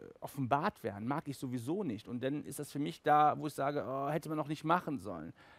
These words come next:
Lasst He-Man doch sein Geheimnis. Mein Gott, ne? Ich weiß nicht, wie ihr das seht. Auch eine sehr tolle Trickserie, auch cool, oder? Sieht das nicht mega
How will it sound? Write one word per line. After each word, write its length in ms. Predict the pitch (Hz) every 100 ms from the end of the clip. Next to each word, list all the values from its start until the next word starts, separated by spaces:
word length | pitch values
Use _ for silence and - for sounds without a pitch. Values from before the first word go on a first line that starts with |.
| _
Lasst 600 | - 143 196 - - - _
He-Man 420 | - 190 202 165
doch 120 | 143 -
sein 240 | 123 143
Geheimnis. 720 | 131 120 143 160 - - - -
Mein 400 | 117 143 123 110
Gott, 260 | 113 -
ne? 220 | - 123 151 _ _ _ _ - _
Ich 80 | -
weiß 160 | 120
nicht, 120 | 120
wie 120 | 143 147
ihr 80 |
das 160 | 127 110
seht. 180 | 107 104
Auch 140 | 117
eine 120 | 117
sehr 200 | 104 107
tolle 260 | - 120 113 - - -
Trickserie, 420 | 143 127 123 110
auch 140 | 127 - -
cool, 120 | 104
oder? 280 | 113 170 - _
Sieht 160 | - 156
das 80 |
nicht 160 | 143 -
mega 320 | 147 147 131